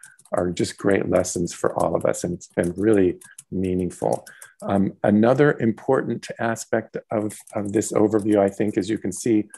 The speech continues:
all of this backcountry, if you will, for the school is preserve land, um, twenty-eight hundred acres, which backs up the kind of, like, front territory here of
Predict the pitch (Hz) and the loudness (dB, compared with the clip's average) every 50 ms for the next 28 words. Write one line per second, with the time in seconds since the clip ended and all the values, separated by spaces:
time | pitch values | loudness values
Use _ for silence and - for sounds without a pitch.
0 | - _ _ _ - - 101 117 123 123 107 98 104 98 98 - 92 87 - 92 | -20 _ _ _ -4 -2 0 0 0 0 -2 -2 -2 -4 -4 -6 -8 -6 -4 -2
1 | 95 104 110 - - - - - 101 92 92 - - 101 92 - - - 92 90 | -2 -4 -6 -8 -14 -16 -10 -8 -8 -8 -8 -6 -4 -2 -2 -2 -2 -4 -6 -4
2 | - 98 95 90 90 90 90 - - 92 87 - 80 - - - - - 165 160 | -4 -4 -2 0 0 -2 -2 -4 -8 -8 -8 -8 -8 -10 -12 -8 -2 0 2 2
3 | 127 95 90 90 90 - _ _ _ _ _ _ _ _ _ _ - 110 98 90 | 2 2 0 -4 -6 -10 _ _ _ _ _ _ _ _ _ _ -2 -2 -2 -2
4 | 85 - - - 110 90 80 80 98 98 107 107 92 95 92 90 90 85 85 85 | -4 -6 -4 -2 0 0 0 0 0 2 2 0 -2 -4 -4 -4 -4 -2 -4 -4
5 | 85 85 82 - - _ - - _ _ _ _ _ _ - 90 87 85 82 82 | -6 -6 -10 -14 -20 _ -20 -20 _ _ _ _ _ _ -4 -2 -2 -2 -2 -4
6 | 85 - _ _ - - - - 104 101 101 95 - - - 95 87 92 92 - | -6 -8 _ _ -16 -6 -2 0 0 2 2 0 -2 -2 -2 -2 -2 -2 -2 -2
7 | - 90 87 87 - - - 87 85 82 - - - _ - _ _ - 92 - | -2 -2 -4 -4 -4 -2 0 0 0 -2 -4 -8 -14 _ -20 _ _ -6 -6 -6
8 | - - - - - 90 90 92 - - - - 95 92 90 - - - - 101 | -6 -8 -4 -2 0 0 0 -2 -4 -4 -2 0 2 2 0 -2 -8 -12 -8 -8
9 | 87 - - - 90 87 87 87 95 - - - - - - - 104 101 104 - | -8 -6 -4 -2 -2 -2 -2 -4 -4 -4 -4 -4 -6 -6 0 2 2 2 2 0
10 | - _ _ _ _ _ _ _ _ - - - 101 90 90 85 - - 95 95 | -2 _ _ _ _ _ _ _ _ -6 0 2 4 4 4 2 2 2 2 2
11 | 90 80 78 - - 98 92 90 87 - - - 95 85 82 82 | 4 2 2 2 4 4 4 4 2 0 -2 -2 -4 -4 -4 -6